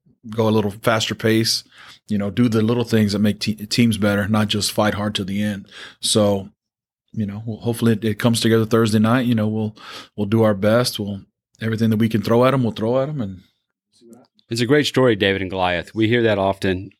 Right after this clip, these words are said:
Speaker 2: A lot of people do refer to that when you have a preliminary giant versus maybe an, an underdog in this case. Uh, it's an interesting story about David, is that he was a shepherd boy, and his brothers actually were fighting the Philistines. And the Philistine would come out,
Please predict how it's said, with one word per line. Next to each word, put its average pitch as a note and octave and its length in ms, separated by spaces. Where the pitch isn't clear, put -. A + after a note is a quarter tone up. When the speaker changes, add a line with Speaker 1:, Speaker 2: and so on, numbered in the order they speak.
Speaker 2:
A F#2 60
lot G2 140
of F#2+ 60
people F#2+ 200
do G2+ 160
refer F#2+ 320
to F2+ 80
that F2+ 280
when F2+ 140
you F#2 160
have F2 340
a E2+ 140
preliminary F2+ 460
giant E2+ 480
versus E2+ 440
maybe F2 260
an, F2 120
an G2 220
underdog F#2 560
in F2+ 80
this F2 160
case. F2 400
Uh, F2 240
it's A#2 180
an D3 60
interesting D3 260
story C3+ 240
about G2 200
David, G2 340
is F#2 200
that F#2 320
he G#2+ 120
was A2+ 220
a B2 40
shepherd A2+ 380
boy, E2+ 300
and F#2 140
his F2+ 180
brothers G#2 540
actually F#2+ 320
were E2+ 160
fighting F2+ 400
the F2+ 80
Philistines. E2+ 500
And F#2 80
the F2 60
Philistine G#2+ 500
would G2+ 140
come F#2 200
out, F2+ 300